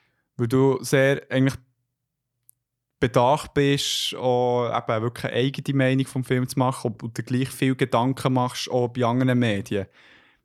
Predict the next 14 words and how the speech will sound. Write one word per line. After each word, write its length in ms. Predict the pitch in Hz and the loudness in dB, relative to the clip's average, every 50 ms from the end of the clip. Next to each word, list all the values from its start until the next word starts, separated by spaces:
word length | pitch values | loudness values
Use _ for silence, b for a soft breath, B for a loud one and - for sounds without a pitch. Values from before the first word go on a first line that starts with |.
| b _ _ - | b _ _ -2
Also 200 | - 117 113 120 | -2 2 2 4
merkt 260 | 113 110 113 - - | 2 2 0 2 2
man 80 | 131 127 | 4 4
ja 60 | 127 | 4
immer, 180 | 123 127 123 120 | 4 4 4 4
wenn 140 | 117 110 | 4 2
du 40 | - | 0
da 320 | - 120 117 117 120 120 117 | 0 0 2 2 4 2 2
über 180 | 113 113 117 | 0 -2 -2
irgendein 320 | 113 117 120 120 117 123 127 | -2 0 0 0 0 2 0
Medium 320 | 120 120 117 - 120 117 | 0 0 0 0 0 2
redest, 300 | 113 117 131 - - - | 2 2 0 0 0 -2
das 80 | 139 131 - - 127 - | -2 -2 -2 -6 -8 -2
du, 80 | - | 0